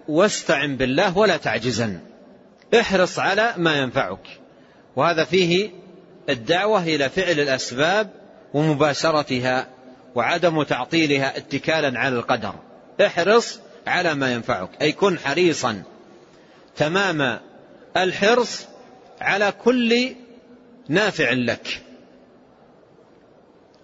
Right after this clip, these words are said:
"واستعن بالله"، أي كن متوكلا عليه طالبا عونه ومده تبارك وتعالى، لا أن تكون متكلا على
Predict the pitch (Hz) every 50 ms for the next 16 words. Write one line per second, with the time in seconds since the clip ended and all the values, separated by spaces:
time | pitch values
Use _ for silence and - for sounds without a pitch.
0 | _ _ - - _ _ _ _ _ _ _ _ _ _ _ _ _ _ _ _
1 | _ _ _ - 160 254 247 - - - 233 214 220 208 190 170 175 147 135 143
2 | 156 190 214 190 156 - - - 165 175 180 - - 226 240 220 208 196 - 175
3 | 180 214 202 - - - 180 165 156 143 123 117 110 - - - - - - -
4 | 107 131 151 165 185 208 208 208 214 214 - - 180 202 220 208 196 165 175 165
5 | 147 120 139 165 185 208 208 208 190 190 214 240 240 - - - - - - -
6 | - - - - - - - - - - - - - - - - - 123 143 143
7 | 156 175 196 175 165 202 196 190 196 180 - 175 151 143 170 185 180 175 160 -
8 | 170 160 151 147 - 143 123 135 170 190 202 220 247 - - - - - - -
9 | - - - - - - - - - _ _ _ _ _ - 135 180 226 233 226
10 | 202 - 202 180 - 214 208 196 185 175 170 165 - - 208 - - 196 175 165
11 | 151 143 127 143 147 156 175 214